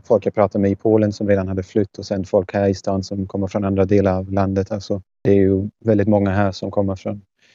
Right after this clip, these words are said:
Kiev eller Charkov eller träffade, pratade med en kille som ursprungligen är från, eh, Mariupol också, som hade flyttat hit för att plugga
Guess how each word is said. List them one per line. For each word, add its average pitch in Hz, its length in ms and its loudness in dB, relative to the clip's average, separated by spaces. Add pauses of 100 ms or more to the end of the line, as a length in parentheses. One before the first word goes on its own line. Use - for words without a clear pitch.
(240)
Kiev 101 420 6
eller 98 160 0
Charkov 98 560 -2
eller 95 500 -4 (240)
träffade, - 300 2
pratade 101 280 -4
med 104 80 0
en 104 120 0
kille 104 220 2
som 104 200 -2
ursprungligen 101 440 0
är 92 80 0
från, 98 320 -4
eh, 98 200 -2
Mariupol 98 600 2
också, 98 260 -2
som 98 300 -2
hade 95 200 -2
flyttat 98 380 0
hit 107 180 2
för 104 160 0
att 95 60 -4
plugga 101 380 0